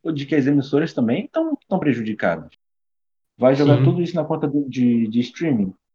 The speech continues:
Speaker 1: A gente tem essa
Speaker 2: Uhum.
Speaker 1: Liga dos Campeões mesmo. Eu e você, nós dois estávamos comentando, assistindo e comentando o jogo do, do P S G e Bayern de Munique. Nos
Speaker 2: Sim.
Speaker 1: últimos minutos do jogo, o P S G massa-, é, o Bayern apertando o P S G,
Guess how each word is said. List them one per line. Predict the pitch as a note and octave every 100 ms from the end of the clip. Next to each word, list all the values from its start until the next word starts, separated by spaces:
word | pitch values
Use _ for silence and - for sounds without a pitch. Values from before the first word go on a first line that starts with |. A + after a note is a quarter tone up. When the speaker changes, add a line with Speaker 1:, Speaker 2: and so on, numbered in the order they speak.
| _ _ -
Speaker 1:
A | G2+
gente | A2+ C3
tem | - C#3+ F3 - _
essa | - B2+ A#2+
Speaker 2:
Uhum. |
Speaker 1:
Liga | B2 B2+
dos | -
Campeões | B2+ B2 C3+ G#3+
mesmo. | F3 F3+ D3 - A#2+
Eu | C#3
e | D#4
você, | - G3 _ _
nós | D#3+ A3+
dois | F#3 F3
estávamos | D3 C#3+ C#3
comentando, | - C#3 C3 C3+ C3+ C#3+ -
assistindo | G#3+ - - D#3
e |
comentando | E3 D3 C3+ C#3 C3
o |
jogo | A#2+ A#2+ A#2+
do, | A#2+ A#2 A2 G#2+ F#2+ - _ _ _ _ _ _ _ _ _ _ _ _ -
do | A2
P | - F3
S | -
G | F3
e | -
Bayern | - C#4 D4
de |
Munique. | C4 G#3 A3 - _ _ _ _ _ _ _
Nos | F#3+
Speaker 2:
Sim. | D3+
Speaker 1:
últimos | E3+ - D#4+
minutos | C#4+ A3+ A3+ A#3
do | A3
jogo, | D#3+ D#3+ G#3 - _
o | -
P |
S | F#3+ F#3+
G | F3 F#3+
massa-, | F3+ F#3 - _
é, | C#3+ B2
o | A#2+
Bayern | C3 D#3+ F3+
apertando | - F#3+ - D#3 G3
o | G#3
P |
S | F#3+ F#3
G, | D#3+ C#3+ G3